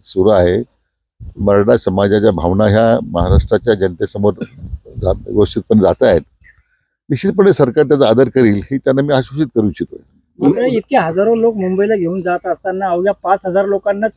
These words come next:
Speaker 2: परमी-, परवानगी दिली गेली आहे, ती कुठेतरी चुकीची गोष्ट आहे असं त्यांचं म्हणणं आहे. या लोकांना ठेवायचं कुठे, इतक्या हजारो लोकांना?
Speaker 1: नाही, म्हणून मी म्हटलं ना की न्याय, न्यायालयाचा निर्णय आहे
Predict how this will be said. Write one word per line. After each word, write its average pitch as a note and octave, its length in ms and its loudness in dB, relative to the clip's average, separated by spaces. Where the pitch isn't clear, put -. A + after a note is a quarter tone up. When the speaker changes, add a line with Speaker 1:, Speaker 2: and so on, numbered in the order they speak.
Speaker 2:
परमी-, F#3+ 400 -6
परवानगी F#3 520 -4
दिली F3 240 2
गेली F3+ 340 0
आहे, F#3 80 -2
ती G#3+ 280 -8
कुठेतरी G#3+ 520 -4
चुकीची - 640 -10
गोष्ट G3+ 280 -2
आहे F#3+ 80 -2
असं G3 180 -4
त्यांचं F#3+ 260 -6
म्हणणं F3 280 -2
आहे. F3+ 100 -4
या F3 120 -2
लोकांना F#3+ 340 -4
ठेवायचं E3 380 -4
कुठे, D3+ 140 -4
इतक्या D3+ 280 -10
हजारो D3 280 -10
लोकांना? D3+ 340 -12
Speaker 1:
नाही, E3 120 4
म्हणून D3+ 180 4
मी F#3 100 4
म्हटलं C3+ 180 4
ना F3 60 0
की F3 380 -2
न्याय, A2+ 300 4
न्यायालयाचा A2+ 960 0
निर्णय A#2 300 4
आहे C2+ 340 -6